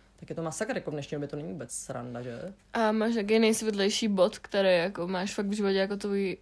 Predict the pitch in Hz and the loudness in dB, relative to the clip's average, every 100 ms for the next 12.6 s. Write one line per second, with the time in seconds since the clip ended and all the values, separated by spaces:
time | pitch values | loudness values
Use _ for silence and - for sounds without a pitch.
0 | - 208 202 196 214 - 202 185 185 196 | -2 0 2 0 -2 0 0 0 -2 -2
1 | - 190 196 202 208 208 196 185 202 202 | 0 0 0 -2 -2 2 4 4 2 -2
2 | - 202 196 196 190 196 202 208 190 208 | -4 -2 0 0 0 0 2 0 2 -2
3 | 220 202 202 185 220 302 208 190 208 208 | 2 2 4 4 4 4 2 2 0 -2
4 | 214 220 208 196 170 175 185 180 - - | -2 0 0 -2 -2 -6 -6 -8 -10 -14
5 | - _ _ _ _ _ _ _ _ _ | -20 _ _ _ _ _ _ _ _ _
6 | - 233 233 240 202 190 160 165 190 180 | -6 2 2 2 -2 -2 -6 -6 -6 -6
7 | 185 196 185 180 - - 180 180 185 202 | -4 -4 -2 -4 -8 -10 -8 -6 -6 -4
8 | 196 175 202 190 - 147 151 - 139 127 | -6 -6 -4 -6 -4 -6 -6 -10 -12 -6
9 | 247 240 220 170 170 170 170 - 165 170 | -2 0 -2 -4 -6 -8 -10 -8 -10 -8
10 | 160 - 170 160 156 165 - 175 175 165 | -12 -10 -10 -8 -8 -8 -8 -10 -8 -8
11 | 160 160 151 156 156 151 156 156 - 147 | -8 -12 -10 -10 -10 -6 -4 -6 -8 -10
12 | 120 131 185 233 403 | -8 -8 -4 -4 -4